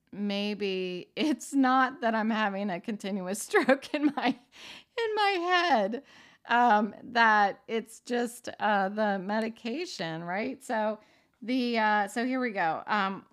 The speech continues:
I'm naming it. What is, what is that? I'm having a continue, my,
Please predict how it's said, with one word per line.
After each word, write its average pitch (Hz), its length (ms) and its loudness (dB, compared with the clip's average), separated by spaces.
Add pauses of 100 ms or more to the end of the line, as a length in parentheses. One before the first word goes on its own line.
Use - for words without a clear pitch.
(260)
I'm 214 300 0
naming 220 500 -2
it. 92 300 -6
What 233 340 -2
is, 269 480 -6
what 226 260 -4
is 233 260 -6
that? 156 420 -4
I'm 180 160 -8
having 220 440 -6
a 202 220 -8 (460)
continue, 233 800 -6
my, 208 260 -4